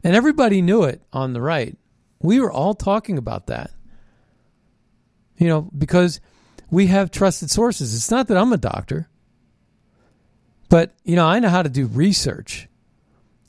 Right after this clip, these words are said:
and I know who's a, you know, bullcrapper and who's not. That's probably my biggest, uh,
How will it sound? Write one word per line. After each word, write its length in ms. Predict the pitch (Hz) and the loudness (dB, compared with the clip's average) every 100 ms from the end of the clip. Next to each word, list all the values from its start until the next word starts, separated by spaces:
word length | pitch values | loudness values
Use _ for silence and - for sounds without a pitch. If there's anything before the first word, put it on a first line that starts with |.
| _ | _
and 200 | 156 156 | 0 2
I 280 | 160 190 - | 2 0 -2
know 260 | 156 156 180 | -2 2 2
who's 300 | 165 165 135 | 2 0 -2
a, 100 | 113 104 _ _ _ _ _ _ _ _ | -4 -6 _ _ _ _ _ _ _ _
you 140 | 185 | 0
know, 140 | 156 113 | 2 2
bullcrapper 680 | 120 202 - 160 135 135 123 | 4 2 2 0 0 -2 -2
and 120 | 127 | 0
who's 180 | 131 110 | 0 -2
not. 300 | 175 180 - _ _ _ _ _ _ _ _ _ _ _ _ _ _ - | -4 -4 -10 _ _ _ _ _ _ _ _ _ _ _ _ _ _ 0
That's 200 | 160 - | 0 2
probably 500 | 175 190 196 147 139 | 2 2 2 0 -2
my 200 | 139 131 | -2 -2
biggest, 500 | 143 131 120 - 147 | -2 -2 -4 -4 -4
uh, 380 | 127 120 117 | -2 -2 -4